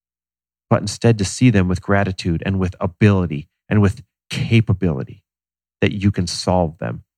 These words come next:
And they're really not that big of a deal at the end of the day. And so no matter what journey you're in right now, no matter what stage you're in right now, I encourage you, put these simple gratitude practices in place.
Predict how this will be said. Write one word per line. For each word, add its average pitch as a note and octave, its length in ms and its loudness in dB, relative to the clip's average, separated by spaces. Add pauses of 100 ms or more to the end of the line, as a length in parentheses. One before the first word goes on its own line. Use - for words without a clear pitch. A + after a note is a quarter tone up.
(180)
And G#2 160 2
they're F#2 120 2
really B2+ 560 -2 (280)
not G2 280 -2
that - 220 -4
big F#2 180 0
of F2 80 -2
a F2 60 -2
deal D#2 260 0
at D#2+ 120 -10
the E2 100 -6
end D#2 120 -4
of D2+ 80 -10
the E2 60 -10
day. - 260 -12 (1080)
And D3 80 2
so F3 100 2
no F3 100 2
matter F#3 260 0 (160)
what A#3 160 0
journey G#2+ 260 4
you're F#2+ 240 2
in G2 340 0
right G#2+ 160 0
now, G#2+ 160 2
no D3 100 0
matter G3 140 0
what C#3 160 0
stage G2 400 0
you're E2+ 140 0
in D#2+ 100 0
right C#2+ 180 -2
now, F2+ 300 -2 (400)
I C#3 80 2
encourage F3 380 0
you, A#2+ 260 0 (240)
put - 140 -2
these G3+ 140 -2
simple F3 240 -4
gratitude C#3+ 400 -2
practices E2+ 480 -6
in D#2 80 -12
place. - 360 -12